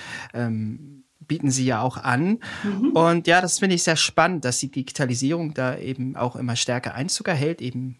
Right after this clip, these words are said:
Speaker 1: sowohl bei den Humanmedizinern, äh, über die wir jetzt auch schon ein paar Mal hier
Speaker 2: <laughs>
Speaker 1: gesprochen haben,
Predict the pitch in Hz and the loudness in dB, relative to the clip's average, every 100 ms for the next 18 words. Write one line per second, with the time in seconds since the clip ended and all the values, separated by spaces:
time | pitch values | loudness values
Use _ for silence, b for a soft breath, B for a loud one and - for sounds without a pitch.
0 | _ - 123 139 160 143 135 127 120 113 | _ -8 -2 2 4 4 4 2 2 2
1 | 156 180 - - 196 247 214 175 131 120 | 0 -4 -2 0 2 2 -2 -6 -10 -8
2 | 135 131 127 113 123 147 165 151 143 156 | -6 -4 -2 -2 -4 -4 -4 -2 -2 -2
3 | 160 160 B B B - - - - 170 | -6 -12 B B B 6 6 4 4 4
4 | 196 180 | 6 6